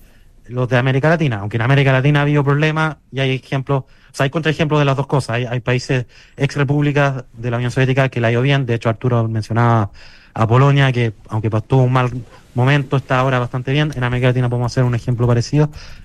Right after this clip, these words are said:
Es verdad. Ahora, lo último con lo que quería terminar es que a propósito del ranking del Economist y otros rankings que han habido, en Twitter, eh, eh, académico,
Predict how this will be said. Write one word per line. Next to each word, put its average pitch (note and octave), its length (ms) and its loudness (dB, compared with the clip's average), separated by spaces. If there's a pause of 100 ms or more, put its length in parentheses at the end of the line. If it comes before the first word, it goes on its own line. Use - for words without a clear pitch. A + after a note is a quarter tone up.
(380)
Es E3+ 160 2
verdad. D#3 400 0
Ahora, C3 200 2
lo C#3 80 2
último G3 300 2
con G3 100 2
lo F3 80 2
que D#3+ 120 -2
quería E3 680 0
terminar D3 320 -2
es C#3 180 -6
que - 60 -4
a C3 60 0
propósito D3 240 0
del D3 80 2
ranking D#3 340 -4
del C#3+ 140 -4
Economist C3 520 -4
y C3 40 -6
otros B2+ 120 -2
rankings C3 280 -2
que C#3 80 -4
han B2+ 60 0
habido, C#3 300 0 (840)
en G#2 200 -6
Twitter, D3 540 0 (380)
eh, A2+ 200 0 (220)
eh, A2 160 -6
académico, C#3+ 640 2